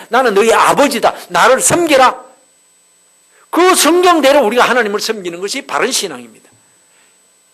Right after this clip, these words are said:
근데 문제는 야곱이 이런 신앙에서, 세겜 땅에 살면서 잘못된 신앙으로 그냥 혼-, 혼합이 되어버렸다는 것입니다. 엉망되어버린, 신앙이 엉망이라는 것입니다.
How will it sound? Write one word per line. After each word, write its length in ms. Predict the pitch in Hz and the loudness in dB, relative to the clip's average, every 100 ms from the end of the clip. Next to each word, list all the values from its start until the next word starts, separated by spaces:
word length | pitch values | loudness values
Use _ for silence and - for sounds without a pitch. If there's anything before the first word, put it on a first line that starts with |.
| _ | _
근데 120 | 254 | -4
문제는 380 | 302 302 320 277 | -2 0 2 2
야곱이 600 | 208 233 285 240 180 - | 2 2 2 -2 -10 -10
이런 240 | 269 339 330 | -4 -2 0
신앙에서, 720 | - 302 302 226 185 151 - - | -2 0 2 2 0 -4 -8 -14
세겜 320 | - 254 294 277 | -6 -4 -4 -2
땅에 200 | 247 240 | -2 -2
살면서 540 | 170 254 269 254 170 - - | -2 -2 -2 -4 -8 -10 -16
잘못된 480 | - 190 285 302 302 | -12 -6 -6 -6 -8
신앙으로 600 | - 294 277 262 240 240 - - | -6 -4 -2 0 -2 -2 -12 -12
그냥 300 | 254 214 - _ - | -6 -6 -8 _ -12
혼-, 340 | 262 311 302 - | -8 -8 -10 -16
혼합이 640 | - - 285 294 285 208 | -16 -10 -8 -6 -8 -6
되어버렸다는 500 | 190 156 131 135 113 | -6 -6 -10 -14 -20
것입니다. 340 | 104 - _ _ _ _ _ _ _ _ _ _ _ _ _ _ _ _ - | -20 -20 _ _ _ _ _ _ _ _ _ _ _ _ _ _ _ _ -2
엉망되어버린, 680 | 240 311 311 285 240 156 | 0 2 2 2 0 0
신앙이 440 | 139 262 330 359 269 | -4 -6 0 0 0
엉망이라는 520 | 254 269 269 208 139 | -2 -2 -2 -4 -4
것입니다. 440 | 127 127 110 _ | -12 -20 -20 _